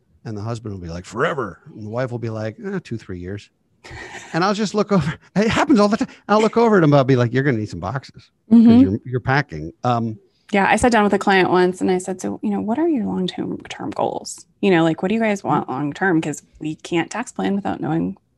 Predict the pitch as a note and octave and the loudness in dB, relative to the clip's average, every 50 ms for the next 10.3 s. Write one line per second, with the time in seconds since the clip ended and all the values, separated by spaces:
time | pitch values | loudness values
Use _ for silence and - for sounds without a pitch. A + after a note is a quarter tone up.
0 | _ - - - C3+ D#3 F#3+ E3 - _ - G3+ F3+ F3 F3+ F#3 F3+ F#3+ A3+ F#3+ | _ -12 -8 -4 -2 -2 -2 -2 -6 _ -6 -2 -2 0 0 0 0 -2 -2 -4
1 | - F#3 F3+ F3 F#3 F#3+ F#3+ G3 A3 C#4+ C#4+ A3 G3 G3 F#3+ - F3 F3+ F3+ - | -6 -8 -10 -10 -8 -8 -6 -6 -4 -4 -4 -4 -6 -8 -8 -6 -6 -8 -8 -10
2 | - - - - - - - - - - - - - _ _ _ _ - G3+ G3+ | -16 -20 -20 -20 -20 -20 -20 -20 -20 -20 -20 -20 -20 _ _ _ _ -4 -2 2
3 | F#3+ F3+ F3+ F3+ F3+ - - - - _ _ _ _ _ _ _ _ _ _ _ | 2 2 2 2 0 -4 -8 -12 -14 _ _ _ _ _ _ _ _ _ _ _
4 | - - - G3+ F#3+ F#3 F#3+ F#3 F3+ - - F3+ F#3 G#3 A#3 A#3 A3+ G#3 G3+ G3+ | -16 -14 -12 -12 -12 -10 -10 -12 -12 -12 -12 -10 -8 -8 -8 -8 -8 -8 -8 -8
5 | G3 F#3+ F#3+ F#3+ F#3 F#3+ F#3+ G3+ G#3 G3+ G3 - - G3+ F#3+ F#3+ F#3+ F#3+ F#3 F#3 | -8 -8 -8 -10 -10 -10 -10 -10 -10 -10 -12 -10 -10 -10 -10 -10 -10 -12 -12 -12
6 | F#3 - - G3+ A3 A#3 A3+ A3+ G3+ G3 F#3 - - G3+ F#3 - F3+ F3+ F#3 G3+ | -12 -12 -10 -8 -8 -8 -8 -10 -12 -12 -12 -14 -14 -14 -10 -6 -6 -4 -2 -2
7 | G#3+ G3+ F#3+ F#3 - - F#3 F3+ F#3 F3+ F3+ - - F#3 F3+ F3+ F#3 F#3 F#3 F3+ | -2 -2 -2 -4 -6 -6 -6 -6 -6 -6 -6 -6 -6 -4 -2 -2 -2 -2 -2 -4
8 | F3+ F3+ F3 F3 - F3 E3+ F3+ F3 - - F#3+ - - F#3+ E3 E3+ - - F3 | -4 -6 -8 -6 -6 -4 -4 -4 -6 -8 -6 -6 -6 -6 -6 -8 -8 -6 -4 -4
9 | F3 E3+ F3 E3 E3 - - - - G3+ F#3+ F#3+ F#3+ F#3 F#3+ G3 G3 F#3+ F#3 F#3 | -4 -4 -4 -6 -6 -8 -8 -6 -6 -4 -4 -4 -2 0 0 2 2 2 0 -2
10 | F3+ - - - - | -4 -8 -14 -20 -20